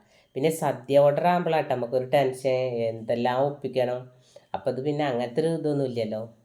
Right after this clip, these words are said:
അപ്പൊ വന്നപ്പോ തന്നെ ഞാൻ ചോറിനൊക്കെ അങ്ങട് തീ കൂട്ടിയിട്ടാ, വലിയ ചെമ്പൽ തന്നെ. അപ്പൊ നല്ല കൊള്ളി വിറകൊക്കെ ഒഴിച്ച് കൊടുത്തിട്ട് അവിടെ ഇരുന്നിട്ട് അങ്ങട് കത്തി പിടിച്ചെടുക്കണം ട്ടാ. അപ്പൊ ഇനിയിപ്പോ നമുക്ക് വെള്ളം കാഞ്ഞു കഴിഞ്ഞാൽ അരി ഇട്ട് കൊടുത്താൽ മതിയല്ലോ.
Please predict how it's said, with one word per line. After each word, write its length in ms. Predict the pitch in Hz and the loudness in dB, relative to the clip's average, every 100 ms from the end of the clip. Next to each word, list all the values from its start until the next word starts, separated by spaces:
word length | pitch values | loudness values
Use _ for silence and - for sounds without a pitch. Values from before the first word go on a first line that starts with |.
| _ | _
അപ്പൊ 200 | 101 98 | -10 -6
വന്നപ്പോ 520 | 131 131 107 117 117 143 | -4 -4 -4 -8 -2 0
തന്നെ 220 | 151 147 156 | 0 0 -2
ഞാൻ 180 | 151 147 170 - - - _ - | -2 -4 -6 -10 -20 -20 _ 0
ചോറിനൊക്കെ 520 | 151 127 131 143 151 | 0 2 -2 -2 -2
അങ്ങട് 160 | 147 | -2
തീ 80 | 156 131 | -4 -4
കൂട്ടിയിട്ടാ, 480 | 127 127 117 117 104 104 | -6 -6 -6 -4 -4 -4
വലിയ 360 | 107 113 113 131 | -6 -8 -6 -2
ചെമ്പൽ 400 | 143 127 120 123 | 0 -2 -2 -4
തന്നെ. 220 | 127 131 147 - _ _ _ _ _ _ _ _ _ - | -2 -4 -6 -12 _ _ _ _ _ _ _ _ _ -14
അപ്പൊ 180 | 117 120 120 | -6 -2 -2
നല്ല 400 | 120 120 117 120 123 | -2 -2 -2 -2 -2
കൊള്ളി 260 | 127 123 | -2 -2
വിറകൊക്കെ 400 | 120 123 120 123 135 | 0 0 0 0 0
ഒഴിച്ച് 200 | 131 131 | 0 -4
കൊടുത്തിട്ട് 340 | 123 123 131 135 | -4 -4 -4 -2
അവിടെ 260 | 117 120 120 | -2 -2 -2
ഇരുന്നിട്ട് 360 | 120 123 120 131 | -4 -6 -4 -2
അങ്ങട് 180 | 131 135 | -2 -2
കത്തി 320 | 143 127 - - | -2 -4 -6 -6
പിടിച്ചെടുക്കണം 540 | 135 131 113 110 110 104 | -6 -6 -6 -6 -8 -6
ട്ടാ. 160 | 107 107 - _ | -6 -6 -12 _
അപ്പൊ 140 | - 117 | -10 -8
ഇനിയിപ്പോ 280 | 127 131 139 | -6 -6 -6
നമുക്ക് 280 | 139 131 147 147 - - - | -6 -6 -8 -8 -16 -20 -2
വെള്ളം 260 | 156 147 156 | 4 6 6
കാഞ്ഞു 380 | 165 147 139 147 | 6 4 4 2
കഴിഞ്ഞാൽ 400 | 156 143 147 139 156 - | 2 2 2 2 0 -2
അരി 200 | 131 127 | -4 -4
ഇട്ട് 120 | 120 123 | -4 -6
കൊടുത്താൽ 280 | 117 120 117 | -6 -4 -4
മതിയല്ലോ. 380 | 110 107 104 | -4 -6 -8